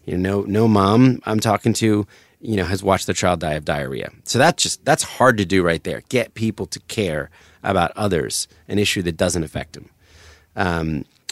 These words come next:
and then, uh, so that was the first person I hired, was to go and actually find the local partners. I wanted, I believe that for work to be sustainable, for it to be culturally,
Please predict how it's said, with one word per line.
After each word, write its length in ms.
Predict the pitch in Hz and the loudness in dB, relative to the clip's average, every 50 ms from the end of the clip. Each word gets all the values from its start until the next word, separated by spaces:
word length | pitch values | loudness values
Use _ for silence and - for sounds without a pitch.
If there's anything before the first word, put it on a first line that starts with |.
| _ _ - | _ _ -4
and 140 | 127 123 123 | 0 2 4
then, 420 | 120 117 113 113 110 107 107 - - - | 4 6 6 6 6 4 2 0 -4 -6
uh, 300 | 113 113 101 92 90 - | -4 -2 -2 -2 -4 -4
so 120 | - - 117 | -4 0 2
that 80 | 131 | 4
was 120 | 147 131 - | 4 4 4
the 40 | - | 4
first 240 | - 135 127 - | 2 2 2 4
person 240 | - 123 101 - 104 | 2 0 2 2 2
I 60 | 92 87 | 2 2
hired, 400 | 90 87 87 87 85 80 - - | 2 2 2 2 2 0 -2 -4
was 200 | 92 92 87 - | -8 -8 -6 -6
to 240 | - - 104 95 90 95 - | -6 -4 -4 -4 -6 -6 -4
go 180 | - 117 120 131 | -2 0 0 2
and 100 | 127 110 | 0 0
actually 300 | 101 92 - - 95 90 | 0 0 -2 -2 -2 -2
find 500 | - - - - 104 104 127 139 135 110 | -4 -6 0 2 4 6 8 8 8 6
the 80 | 95 90 | 6 0
local 460 | 85 87 95 107 117 - - 98 80 | -2 0 0 0 0 0 -4 -6 -6
partners. 640 | - - - 98 110 - - 76 57 - - - - | -6 -6 0 0 0 2 0 -6 -10 -8 -10 -10 -8
I 80 | - 107 | -6 -4
wanted, 460 | 113 117 113 117 120 110 104 98 - _ - - - | -2 0 0 0 0 0 -2 -4 -6 _ -20 -20 -12
I 60 | - | -8
believe 320 | 104 104 120 131 143 147 131 | -4 0 4 4 6 4 4
that 100 | 120 - | 2 -2
for 180 | - - 107 98 | 0 2 0 2
work 280 | 92 92 101 110 - | 2 2 2 0 0
to 100 | - 117 | -2 -4
be 100 | 95 98 | -4 -2
sustainable, 880 | 90 - - 95 - - - - 92 92 95 98 95 98 90 90 87 - _ - _ _ _ _ | -2 -2 -2 -2 -2 -4 -2 -2 0 0 0 0 -2 -2 -4 -6 -6 -8 _ -20 _ _ _ _
for 120 | - - | -4 -4
it 60 | 92 - | -4 -4
to 80 | - | -2
be 120 | 92 95 85 | -4 -4 -4
culturally, 880 | - - 95 95 92 - - 107 98 92 90 87 82 78 78 69 | -4 -4 -4 -4 -4 -2 -4 -2 0 0 0 0 0 -2 -6 -8